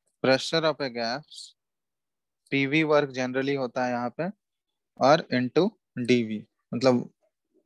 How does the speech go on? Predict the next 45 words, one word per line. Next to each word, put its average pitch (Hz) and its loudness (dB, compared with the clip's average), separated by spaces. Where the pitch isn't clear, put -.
कितना 143 4
gas 135 6
pressure 131 0
apply 135 0
कर 139 -4
रहा 147 -2
है 151 0
और 139 -2
volume 120 -6
कितना 151 -6
change 123 -4
हो 104 -2
रहा 101 -4
है, 101 -8
इसको 156 2
integrate 135 2
किया 110 -2
जाता 107 -4
है। 110 -6
ठीक 127 -8
है, 131 -2
क्योंकि 123 -4
ये 131 2
change 135 -2
in 139 -2
volume 135 2
जो 139 0
है 139 -2
बहुत 123 -4
छोटा 131 0
है, 151 -6
तो 123 0
अब 127 0
इसको 139 -2
हम 135 0
लोग 143 -2
integrate 127 -2
करते 143 -6
हैं। 160 -4
Integrate 131 -2
कहाँ 131 -2
से - -6
कहाँ 135 -2
तक 139 -6
करोगे? 135 -2